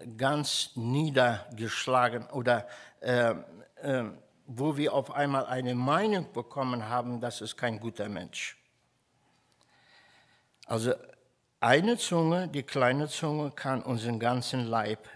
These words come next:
beflecken und unsere Zunge kann auch nicht nur unser Leben beeinflussen, weil oft ist es so, was ich gesagt habe, das bemühe ich mich dann auch zu tun.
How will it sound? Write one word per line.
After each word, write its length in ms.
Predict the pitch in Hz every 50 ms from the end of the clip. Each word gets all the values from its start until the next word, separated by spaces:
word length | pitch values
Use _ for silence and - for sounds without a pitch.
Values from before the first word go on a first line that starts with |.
| - _ _ _ _ _ _ -
beflecken 880 | - 123 113 107 107 117 107 - - 120 127 127 - - 151 156 220 - - - _ _ _ _ - - - - - - - _ -
und 280 | - 143 151 139 - - -
unsere 340 | - 139 147 143 127 131 127
Zunge 480 | - - - 151 151 180 208 208 208 196
kann 300 | - 151 156 156 156 143
auch 500 | - - 135 139 135 127 - - - - - - - - - - _ _
nicht 640 | - 117 123 127 135 139 127 - - - - - -
nur 760 | 113 113 123 139 175 240 247 214 156 113 - - - - -
unser 300 | 160 151 143 127 123 123
Leben 460 | 120 123 143 147 127 101 101 104 98 95
beeinflussen, 840 | 107 98 - 131 139 127 - - 131 123 110 98 - - 143 147 135
weil 180 | 113 113 92 -
oft 280 | - 147 165 - -
ist 180 | 147 143 - -
es 160 | 127 113 -
so, 260 | - 139 147 165 - - - - - - -
was 240 | 120 131 123 - 135
ich 140 | 123 -
gesagt 480 | - 131 120 104 120 123 131 131 - -
habe, 260 | 135 139 147 151 147
das 280 | 139 139 127 - - 120
bemühe 420 | 127 120 120 117 120 120 120 107
ich 180 | - 135 - -
mich 180 | 151 151 139
dann 160 | - 135 139 127
auch 200 | - 131 135 -
zu 160 | - - 135
tun. 460 | - - 185 196 175 135 113 110 107